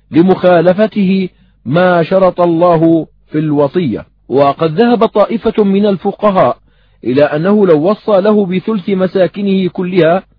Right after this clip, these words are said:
ثم تلف ثلثا المساكن وبقي منها ثلث، أنه يعطى كله للموصى له، وهذا قول طائفة من أصحاب أبي حنيفة.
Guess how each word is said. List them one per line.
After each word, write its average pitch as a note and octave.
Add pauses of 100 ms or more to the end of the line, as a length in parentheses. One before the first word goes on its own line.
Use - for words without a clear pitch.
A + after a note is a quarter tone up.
(800)
ثم C#3+
تلف A3
ثلثا G3+
المساكن E3+ (680)
وبقي G3
منها G3+
ثلث، G3 (880)
أنه F#3+
يعطى G#3+
كله G3+
للموصى F#3
له، F3 (840)
وهذا D#3+
قول G3
طائفة G3
من F#3+
أصحاب F3+
أبي D#3+
حنيفة. D3+